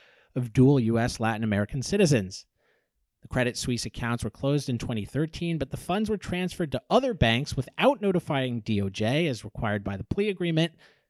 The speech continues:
The committee also obtained voluminous records detailing the role Credit Suisse employees played in assisting U S businessman Dan Horsky in concealing over two hundred and twenty million dollars in offshore accounts.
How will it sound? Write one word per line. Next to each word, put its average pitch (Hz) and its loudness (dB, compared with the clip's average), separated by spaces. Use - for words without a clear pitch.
The - -18
committee 135 4
also 147 2
obtained 117 0
voluminous 170 0
records 113 0
detailing 117 -4
the 104 -4
role 110 -2
Credit 101 -6
Suisse 131 -4
employees 123 -2
played 123 0
in 110 0
assisting 120 -2
U 131 2
S 156 -2
businessman 135 2
Dan 127 0
Horsky 123 2
in 113 -4
concealing 139 0
over 127 0
two - -4
hundred 202 0
and 165 -4
twenty 220 0
million 160 2
dollars 120 2
in 107 0
offshore 113 0
accounts. - -2